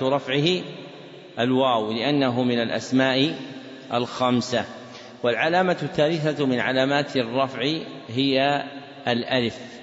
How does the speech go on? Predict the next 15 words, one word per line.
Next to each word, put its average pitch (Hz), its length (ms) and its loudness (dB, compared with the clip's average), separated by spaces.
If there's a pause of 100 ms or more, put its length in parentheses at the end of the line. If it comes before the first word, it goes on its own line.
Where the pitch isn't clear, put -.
(920)
وتكون 156 560 4
علامة 151 560 2
للرفع 139 760 2
في 135 200 2
موضع 147 580 2
واحد، 127 680 2 (1120)
وهو 135 320 4
تثنية 135 600 2
الأسماء 135 640 2
خاصة، 110 520 -2 (600)
وهو 120 260 4
تثنية 143 840 2 (360)
الأسماء 127 640 2
خاصة. 117 500 -2 (520)
والمثنى 143 960 4